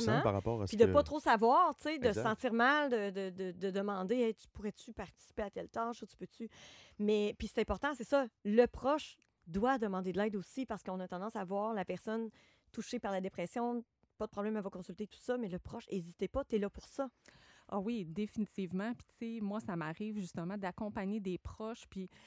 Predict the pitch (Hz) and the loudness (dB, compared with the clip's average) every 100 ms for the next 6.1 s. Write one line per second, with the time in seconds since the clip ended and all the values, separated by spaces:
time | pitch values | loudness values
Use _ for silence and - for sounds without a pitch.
0 | - _ 208 254 339 - - - 190 185 | -20 _ -10 -6 -6 -8 -16 -10 -4 -2
1 | 226 226 185 190 208 - - 247 254 - | -2 0 0 0 -2 -6 -6 -4 -4 -8
2 | - 220 208 196 - _ _ 180 - 190 | -4 -2 -2 -6 -16 _ _ -16 -8 -4
3 | 185 185 170 180 196 190 170 175 175 196 | -2 -2 -6 -4 -2 -2 -4 -8 -8 -6
4 | 180 165 185 170 - 180 185 220 - 220 | -6 -4 -4 -6 -10 -10 -8 -10 -10 -10
5 | - 190 - 196 - 180 208 208 202 185 | -6 -6 -6 -8 -6 -8 -6 -6 -4 -2